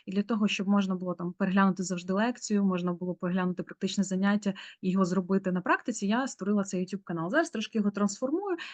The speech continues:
відповідно, сподіваюсь, він буде цікавий вам і допоможе вам,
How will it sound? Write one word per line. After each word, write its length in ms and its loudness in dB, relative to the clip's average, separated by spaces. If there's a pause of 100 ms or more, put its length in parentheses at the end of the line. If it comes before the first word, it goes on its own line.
(160)
відповідно, 480 2 (160)
сподіваюсь, 520 0
він 80 8
буде 400 2
цікавий 520 0
вам 300 0
і 220 0
допоможе 520 2
вам, 260 4